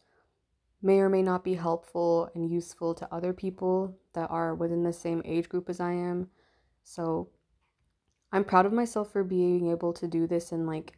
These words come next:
especially because speaking verbally isn't, like, my strong suit. I'm really proud of myself for putting this out there. And even though it's not, like, it's not a crazy famous <laughs> podcast, it's not like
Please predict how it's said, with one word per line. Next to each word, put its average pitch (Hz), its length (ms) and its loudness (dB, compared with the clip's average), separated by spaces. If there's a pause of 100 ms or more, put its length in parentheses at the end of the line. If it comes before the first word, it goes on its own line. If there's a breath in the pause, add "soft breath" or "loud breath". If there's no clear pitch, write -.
especially 185 680 0 (500 soft breath)
because 175 680 -2 (680)
speaking 185 1040 2 (560)
verbally 180 680 4
isn't, 185 400 2
like, 170 220 -4
my 170 160 -2
strong 165 360 -6
suit. 202 400 -4 (460 soft breath)
I'm 185 100 4
really 190 140 6
proud 180 220 -2
of 170 40 0
myself 170 420 -4
for 160 380 -4
putting 165 240 -4
this 160 160 -6
out 151 220 -4
there. 160 160 -4
And 160 100 0
even 190 240 6
though 180 160 6
it's 175 200 0
not, 160 200 -4
like, 151 280 -8 (440)
it's - 100 -18
not 247 100 2
a 226 60 2
crazy 180 300 2
famous 175 380 2
<laughs> - 0 -
podcast, 175 540 -4
it's 165 140 -14
not 160 240 -6
like 151 300 -6